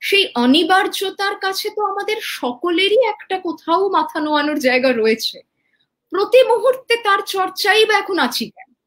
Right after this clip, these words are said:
এটা জানি যে যখন আসবে, যে ফর্মে আসবে, তখন হবে, হয় বুঝতে পারবো বা বুঝতে পারবো না, বেঘরে যাবে বা ঘরে যাবে, কিছু একটা হবে, দেখা যাবে। আপাতত এটা নিয়ে সারাক্ষণ আমরা যদি খুব উদ্বিগ্ন থাকি,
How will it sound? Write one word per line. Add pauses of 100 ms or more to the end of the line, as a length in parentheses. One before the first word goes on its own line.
(200)
এটা
জানি
যে
যখন
আসবে,
যে
ফর্মে
আসবে,
তখন (520)
হবে,
হয়
বুঝতে
পারবো
বা
বুঝতে
পারবো
না,
বেঘরে
যাবে
বা
ঘরে
যাবে, (100)
কিছু
একটা
হবে, (640)
দেখা
যাবে। (460)
আপাতত
এটা
নিয়ে
সারাক্ষণ
আমরা
যদি
খুব
উদ্বিগ্ন
থাকি,